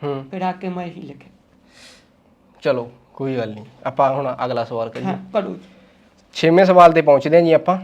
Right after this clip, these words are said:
Speaker 2: ਕਿੰਨੇ ਕੁ ਬਣ ਗਏ ਮੇਰੇ ਪੈਸੇ?
Speaker 1: ਬਣੀ ਜਾਂਦੇ ਨੇ, ਤੁਹਾਨੂੰ ਸਾਰਾ ਕੁਛ ਨੋਟ ਹੋ
Speaker 2: ਮੈਂ
Speaker 1: ਰਿਹਾ
Speaker 2: ਠੀਕ ਆ
Speaker 1: ਤੁਹਾਡਾ।
Speaker 2: ਫਿਰ।
Speaker 1: ਪਿੱਛੇ ਟੀਮ ਬੈਠੀ ਹੈ ਜੀ ਆਪਣੀ।
Speaker 2: ਅੱਛਾ, ਅੱਛਾ, ਨਹੀਂ ਠੀਕ।
Speaker 1: ਹਾਂ ਜੀ, ਹਾਂ। ਹੁਣ ਆਪਾਂ ਛੇਵਾਂ ਸਵਾਲ ਤੁਹਾਨੂੰ ਪੁੱਛਦੇ ਹਾਂ।
Speaker 2: ਕਰੋ, ਕਰੋ,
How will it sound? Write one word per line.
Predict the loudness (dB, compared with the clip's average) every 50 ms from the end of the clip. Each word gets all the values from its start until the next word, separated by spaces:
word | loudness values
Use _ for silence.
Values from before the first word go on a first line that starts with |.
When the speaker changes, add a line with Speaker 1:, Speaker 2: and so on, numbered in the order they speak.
| -8 -8
Speaker 2:
ਕਿੰਨੇ | -8 -6 -6 -8
ਕੁ | -8 -8
ਬਣ | -8 -8 -8
ਗਏ | -8 -10
ਮੇਰੇ | -12 -12 -14 -14
ਪੈਸੇ? | -14 -14 -16 -16 -20 _ _ _ _ _ _ _ _ _ _ _ _ -6
Speaker 1:
ਬਣੀ | -4 0 2 4
ਜਾਂਦੇ | 4 4 4 2
ਨੇ, | 0
ਤੁਹਾਨੂੰ | 0 -2 -4 -4
ਸਾਰਾ | 0 2 2 2 4
ਕੁਛ | 2 0 -2 -2
ਨੋਟ | -2 -2 -2 -2 -4
ਹੋ | -4 -2
Speaker 2:
ਮੈਂ | 0 0
Speaker 1:
ਰਿਹਾ | 0 0
Speaker 2:
ਠੀਕ | -2 -4
ਆ | -6
Speaker 1:
ਤੁਹਾਡਾ। | -8 -10 -10 -12
Speaker 2:
ਫਿਰ। | -16 -20 -20 -20 _ _ _ _
Speaker 1:
ਪਿੱਛੇ | -10 -4 -4 -4
ਟੀਮ | -2 0 -2 -2 2
ਬੈਠੀ | 2 2 2 2 0 0
ਹੈ | 0
ਜੀ | 2
ਆਪਣੀ। | 0 0 -2 -4 -10
Speaker 2:
ਅੱਛਾ, | -12 -16 -20
ਅੱਛਾ, | -20 -20 -20 -20 -20 _ -12
ਨਹੀਂ | -10 -10 -10 -12 -14
ਠੀਕ। | -14 -2 0
Speaker 1:
ਹਾਂ | 0 0
ਜੀ, | 0 -2 -6
ਹਾਂ। | -8 -12
ਹੁਣ | -14 -20 _ _ _ _ -2 -2
ਆਪਾਂ | 2 2 2 2
ਛੇਵਾਂ | 2 0 2 2 2
ਸਵਾਲ | 4 4 2 2
ਤੁਹਾਨੂੰ | 0 -4 -8 -6
ਪੁੱਛਦੇ | -6 -6 -4 -2 -2
ਹਾਂ। | -2 -2
Speaker 2:
ਕਰੋ, | -4 -10
ਕਰੋ, | -14 -14